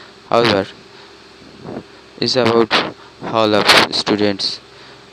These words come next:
I taken seat.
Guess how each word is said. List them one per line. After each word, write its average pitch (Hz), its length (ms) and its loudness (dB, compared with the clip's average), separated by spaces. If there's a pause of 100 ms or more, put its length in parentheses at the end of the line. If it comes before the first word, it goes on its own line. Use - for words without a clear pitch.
(1160)
I 98 200 2
taken 95 420 -2
seat. - 420 -2